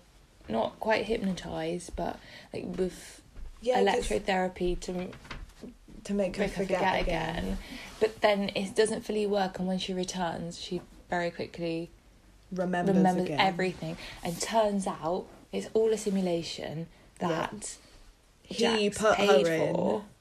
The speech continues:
Speaker 1: And he, when he goes off every day, he's working outside the simulation
Speaker 2: Yeah, so
Speaker 1: to
Speaker 2: all
Speaker 1: pay
Speaker 2: the
Speaker 1: to be in it.
Speaker 2: all the men every day, l-, when they drive to work, they leave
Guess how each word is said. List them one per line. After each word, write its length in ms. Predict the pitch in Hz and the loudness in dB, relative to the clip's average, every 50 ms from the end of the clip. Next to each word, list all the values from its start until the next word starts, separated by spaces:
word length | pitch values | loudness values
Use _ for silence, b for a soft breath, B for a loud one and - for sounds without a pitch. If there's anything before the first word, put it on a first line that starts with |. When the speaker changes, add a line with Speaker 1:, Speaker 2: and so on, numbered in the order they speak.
| B B B B B B B B - _ - | B B B B B B B B -14 _ -2
Speaker 1:
And 120 | 208 202 196 | 0 0 2
he, 240 | 185 208 226 214 202 | 2 2 0 0 0
when 180 | 190 208 208 | 0 2 2
he 100 | 202 220 208 | 2 4 6
goes 200 | 214 208 202 202 | 8 8 8 6
off 80 | 196 | 4
every 160 | 190 185 180 | 0 0 -2
day, 140 | 175 - - | -2 -2 -2
he's 180 | 165 180 180 175 | 0 -2 -2 0
working 680 | 175 190 185 180 180 - - 180 165 160 160 160 160 165 - _ _ _ _ _ - | 2 2 2 2 0 -2 -4 -4 -4 -4 -4 -6 -8 -10 -12 _ _ _ _ _ -8
outside 720 | - 175 - - - - - - 160 156 160 160 - - | -6 -4 -4 -6 -6 -8 -8 -6 -6 -4 -4 -6 -6 -8
the 100 | - 165 | -12 -10
simulation 760 | - - 165 165 165 165 165 165 165 165 156 - - - 196 | -6 -6 -6 -4 -4 -4 -2 -2 -2 -2 -4 -6 -2 0 2
Speaker 2:
Yeah, 160 | 185 170 175 | 2 2 2
so 280 | 175 175 180 185 - - - | 0 2 2 0 0 0 0
Speaker 1:
to 60 | - | 4
Speaker 2:
all 100 | 208 208 | 4 4
Speaker 1:
pay 180 | 202 185 170 170 | 6 4 4 2
Speaker 2:
the 60 | 190 185 | 2 0
Speaker 1:
to 60 | - | -2
be 160 | - 165 170 | 0 0 0
in 120 | 175 160 | 0 -2
it. 340 | - - - - - - - - | -2 -4 -4 -4 -6 -8 -6 -2
Speaker 2:
all 140 | 208 202 | 0 0
the 100 | 196 202 | 2 2
men 420 | 196 196 208 202 175 160 165 165 - - | 2 2 2 2 0 0 -2 -4 -4 -6
every 280 | 185 175 175 175 175 | -6 -6 -4 -4 -2
day, 440 | 170 175 165 147 139 156 170 180 - - - | 0 0 0 0 0 -2 -4 -6 -8 -10 -10
l-, 80 | 180 - - - _ _ - - - | -12 -12 -12 -16 _ _ -20 -14 -8
when 180 | 180 180 175 | -6 -4 -4
they 80 | 170 170 | -4 -2
drive 320 | 170 - 180 180 180 175 | -2 -2 -2 -2 -2 -4
to 100 | 180 - | -6 -6
work, 320 | 170 175 170 156 151 - - | -6 -4 -4 -4 -6 -6 -6
they 120 | - 160 | -4 -4
leave 580 | 156 151 151 160 165 160 160 165 175 - - | -4 -2 -2 -2 -2 -2 -4 -4 -6 -8 -12